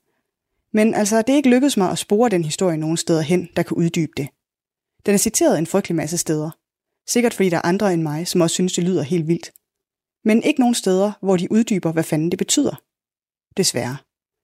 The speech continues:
Hvis der sidder en nørdet researcher derude, der kan grave noget frem, så tager jeg imod det med kæmpe fucking kyshånd. Og lover at lave en opfølgning, hvor du bliver hyldet for dit gode arbejde. For jeg vil fandme gerne vide, hvad der ligger i det her.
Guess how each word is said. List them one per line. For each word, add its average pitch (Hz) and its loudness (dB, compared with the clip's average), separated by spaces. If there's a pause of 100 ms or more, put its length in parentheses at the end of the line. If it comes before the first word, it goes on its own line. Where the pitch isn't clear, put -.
(200)
Hvis 226 -4
der 240 0
sidder 294 2
en 190 2
nørdet 208 2
researcher 196 -2
derude, 160 -4
der 175 0
kan 175 -6
grave 160 0
noget 175 2
frem, - -2 (320)
så 208 -4
tager 214 2
jeg 214 4
imod 220 4
det 165 0
med 165 0
kæmpe 262 2
fucking 156 -4
kyshånd. 156 -4 (580)
Og 214 4
lover 247 4
at 233 2
lave 196 0
en 226 0
opfølgning, 170 -2
hvor 175 0
du 190 0
bliver 185 2
hyldet 240 4
for 190 0
dit 165 -2
gode 185 2
arbejde. 170 -6 (380)
For 247 2
jeg 240 4
vil 240 -4
fandme 285 4
gerne 220 2
vide, 220 2
hvad 214 2
der 185 -2
ligger 208 2
i 160 -2
det 156 -4
her. 143 -10